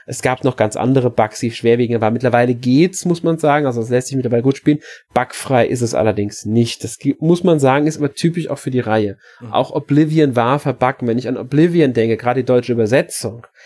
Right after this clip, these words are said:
Speaker 1: die war anfangs zum Teil grauenhaft. Du wusstest nicht, was hinter den Abkürzungen steckt. Die Abkürzungen waren zum Teil fehlerhaft,
Speaker 2: <laughs>
Speaker 1: da hat aber was ganz anderes hinter gesteckt. Und dann waren die zum Teil so extrem abgekürzt, dass du überhaupt nicht wusstest, was gemeint ist. Ein Trank wurde mit T R zum Beispiel abgekürzt oder sowas.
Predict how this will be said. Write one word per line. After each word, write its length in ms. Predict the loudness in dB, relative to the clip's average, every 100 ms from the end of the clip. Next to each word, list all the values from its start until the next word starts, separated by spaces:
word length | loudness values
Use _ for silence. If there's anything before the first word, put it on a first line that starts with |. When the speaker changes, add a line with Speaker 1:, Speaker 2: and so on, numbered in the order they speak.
| -20 -4
Speaker 1:
die 80 | 0
war 200 | 0 -2
anfangs 440 | -4 -2 -4 -4 -10
zum 160 | -10
Teil 240 | -2 0 0
grauenhaft. 640 | -2 2 2 0 -4 -6
Du 120 | -2
wusstest 520 | 2 2 0 -6 -2
nicht, 560 | 2 4 2 0 -8 -4
was 280 | -2 -2 -2
hinter 280 | -2 0 0
den 120 | 0
Abkürzungen 560 | -4 -2 -2 -2 -4 -4
steckt. 260 | -6 -10 _ -20 -20 -2
Die 60 | -2
Abkürzungen 340 | 0 0 2
waren 120 | 2 0
zum 120 | -6
Teil 160 | -8 -4
fehlerhaft, 680 | 2 2 4 2 -2 -6 -16 -16 -20
Speaker 2:
<laughs> 220 | -20 -2
Speaker 1:
da 80 | 0
hat 80 | 2
aber 160 | 0
was 100 | 2
ganz 160 | 0 0
anderes 200 | 0 2
hinter 180 | 2 0
gesteckt. 340 | 0 -4 -4 -18 -6
Und 100 | 0
dann 160 | 2 2
waren 120 | 2
die 80 | 0
zum 140 | -2
Teil 220 | 0 0
so 320 | 2 2 2 0
extrem 580 | -6 -10 -2 0 0 -2
abgekürzt, 840 | -6 -4 -4 -4 0 0 -2 -8 _ _ -8
dass 140 | -4
du 80 | 0
überhaupt 160 | -2 -2
nicht 160 | -2
wusstest, 320 | 0 0 -2
was 160 | -6 -6
gemeint 400 | -4 0 0 0
ist. 120 | -4
Ein 60 | -4
Trank 300 | -2 -2 2
wurde 140 | 2
mit 140 | 2 2
T 220 | 0 2
R 160 | 2 0
zum 120 | -4
Beispiel 280 | -6 -6 -10
abgekürzt 340 | -8 -8 -8
oder 140 | -10 -10
sowas. 340 | -12 -12